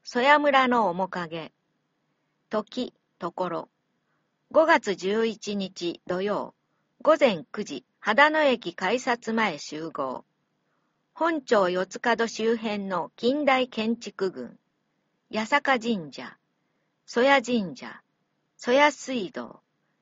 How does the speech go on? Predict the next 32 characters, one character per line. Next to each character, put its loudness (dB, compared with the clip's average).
中 2
止 -2
水 -6
神、 -16
午 2
後 0
二 -2
時 -4
半 0
ま -10
で、 -18
約 -4
七 -4
キ -12
ロ。 -18
定 2
員 -4
五 0
十 -2
人。 -16
申 0
し -6
込 0
み 0
先 -6
着 -12
順。 -16
費 -6
用 0
五 -10
百 -4
円。 -12